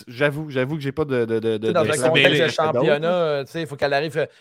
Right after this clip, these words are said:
Speaker 2: tu penses que Bayley va revenir face ou
Speaker 1: Ben, moi, je la vois bien plus contre Belair contre, euh, que contre, euh, Liv Morgan. Ben, ah,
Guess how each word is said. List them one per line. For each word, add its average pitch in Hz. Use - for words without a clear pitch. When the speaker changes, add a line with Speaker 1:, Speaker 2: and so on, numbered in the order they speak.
Speaker 2:
tu -
penses 147
que -
Bayley 170
va 160
revenir 143
face 185
ou 143
Speaker 1:
Ben, 156
moi, 196
je 170
la 139
vois 139
bien 160
plus 185
contre 151
Belair 139
contre, 127
euh, 113
que 120
contre, 123
euh, 110
Liv 113
Morgan. 117
Ben, 147
ah, 123